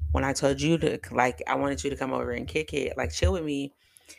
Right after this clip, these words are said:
And then you understood that it was booty call hours." And I was like, "How did those two to you equate that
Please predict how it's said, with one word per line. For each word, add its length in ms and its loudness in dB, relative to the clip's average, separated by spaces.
And 200 8
then 180 6
you 280 -2
understood 480 0
that 100 6
it 80 0
was 120 -8
booty 240 0
call 260 0
hours." 480 -6
And 140 -2
I 40 4
was 160 2
like, 160 -6
"How 280 -2
did 240 2
those 320 2
two 560 -4
to 140 0
you 580 -2
equate 460 0
that 140 4